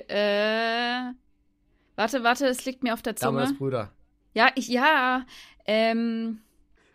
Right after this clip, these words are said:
Speaker 2: Aberforth Dumbledore.
Speaker 1: Ja, genau, danke schön.
Speaker 2: Und eine jüngere Schwester, weißt du gerade ihren Namen?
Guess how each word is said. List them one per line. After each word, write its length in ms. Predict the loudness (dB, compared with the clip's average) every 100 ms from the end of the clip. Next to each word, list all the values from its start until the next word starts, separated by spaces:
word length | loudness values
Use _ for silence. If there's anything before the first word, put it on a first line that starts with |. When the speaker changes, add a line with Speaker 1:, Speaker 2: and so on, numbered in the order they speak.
| -20 -10
Speaker 2:
Aberforth 840 | -2 0 0 -2 -2 -8 -8 -10 -10
Dumbledore. 280 | -8 2
Speaker 1:
Ja, 160 | 4 4
genau, 300 | 4 -2 -2
danke 300 | -2 -2 -2
schön. 260 | -4 -4 -6 -10 -20 -20 -20 -20 _ _ _ _ _ _ _ _ _ _ _
Speaker 2:
Und 320 | -6 -4 -4
eine 200 | -6 -4
jüngere 400 | -2 -2 -2 -4
Schwester, 520 | -4 -4 -4 -4 -6 -4
weißt 320 | -4 -4 -8
du 60 |
gerade 340 | -4 -4 -4 -8
ihren 280 | -8 -6 -4
Namen? 360 | -4 -4 -4